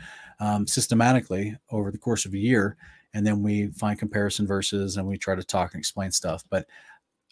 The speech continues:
we actually, the Kingdom portions has more of a slant of, like, the gospel of the kingdom of God and how it relates to Torah,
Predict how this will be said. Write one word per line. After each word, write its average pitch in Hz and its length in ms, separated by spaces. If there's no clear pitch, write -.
we 127 140
actually, 131 440
the 110 480
Kingdom 151 320
portions 120 640
has 110 280
more 127 180
of 110 80
a 107 40
slant 120 480
of, 101 120
like, 104 340
the 110 60
gospel 113 380
of 110 40
the 113 80
kingdom 117 240
of 95 120
God 117 300
and 107 120
how 110 140
it 101 80
relates 107 320
to 110 80
Torah, 131 520